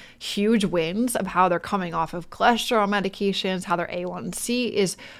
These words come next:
way better than previous months of being, of being tested, that they've reversed their type two diabetes. There is a plethora of the life-changing, um, outcomes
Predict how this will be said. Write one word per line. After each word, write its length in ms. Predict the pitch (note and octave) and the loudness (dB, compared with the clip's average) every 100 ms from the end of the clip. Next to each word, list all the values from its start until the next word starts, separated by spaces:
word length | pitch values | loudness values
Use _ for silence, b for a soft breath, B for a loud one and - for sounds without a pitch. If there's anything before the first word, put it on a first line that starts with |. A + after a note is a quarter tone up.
| B - | B -10
way 360 | G3 F3 G#3+ A#3+ | -2 8 10 12
better 340 | A3+ A3+ A3 | 10 10 8
than 260 | F3+ E3 E3 | 6 2 -2
previous 480 | B3+ A#3+ A#3 A3+ | 2 4 4 2
months 240 | A3+ G#3+ G3 | 2 0 0
of 120 | E3+ | -2
being, 300 | F3+ E3+ - | -4 -6 -4
of 260 | F#3 F3 F3 | -4 -4 -4
being 260 | F3+ F3+ | -4 -4
tested, 720 | F#3 C4 B3 - G#3+ G#3+ G3+ B B B - | 0 2 2 4 6 6 4 B B B 4
that 200 | F#3 E3 | 4 4
they've 240 | G3 D#3+ | 2 2
reversed 1040 | E3+ F3+ - F#3+ - - - - - - - - - _ - _ _ _ _ _ _ _ _ _ _ | 0 0 2 6 8 8 6 6 4 2 -4 -20 -20 _ -20 _ _ _ _ _ _ _ _ _ _
their 220 | G#3 A#3+ A#3+ | 8 10 10
type 240 | C#4 B3 | 8 6
two 100 | C4 | 8
diabetes. 920 | B3 A#3+ A#3+ A#3+ B3 B3+ B3 B3 - B B B B B B B | 10 10 8 6 2 2 2 0 -4 B B B B B B B
There 400 | - G3+ A#3 B3+ | 0 6 8 8
is 120 | B3+ | 6
a 60 | A3+ | 4
plethora 680 | - B3 A#3 A#3 G3+ F3 E3 | 2 2 2 2 2 4 4
of 460 | F#3+ F#3+ F#3+ F3+ - - | 4 6 4 0 -6 -2
the 320 | G3 G#3 G3 | 4 6 6
life-changing, 1600 | F#3 G#3 A#3 A#3 - - A3 G#3 F#3+ F#3+ F3+ F3 E3+ F3 F3+ F3+ b b b b b b b - - _ - | 8 8 8 4 0 4 4 6 2 2 0 -2 -4 -4 -4 -6 b b b b b b b -18 -18 _ 2
um, 500 | G3 F#3 E3+ F3 - | 6 6 4 2 4
outcomes 640 | F#3+ G3+ G3+ E3 E3+ - | 6 6 0 -2 -2 -4